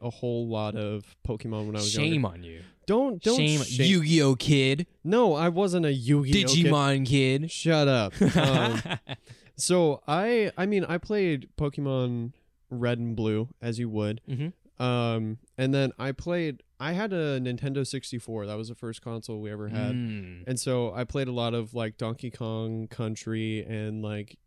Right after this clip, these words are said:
Speaker 1: uh, Super Mario sixty-four and those types of games.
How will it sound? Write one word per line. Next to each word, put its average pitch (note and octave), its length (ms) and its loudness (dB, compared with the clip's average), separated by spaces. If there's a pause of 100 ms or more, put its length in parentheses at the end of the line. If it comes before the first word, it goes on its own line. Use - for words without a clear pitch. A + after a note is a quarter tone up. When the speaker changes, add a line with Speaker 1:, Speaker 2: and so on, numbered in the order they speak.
Speaker 1:
uh, G#2+ 380 -4 (360)
Super - 300 -6
Mario G#2+ 320 -2
sixty-four G#2+ 720 -6
and G#2 160 -6
those G#2 160 -8
types G#2+ 240 -8
of A2+ 60 -6
games. A#2+ 300 -2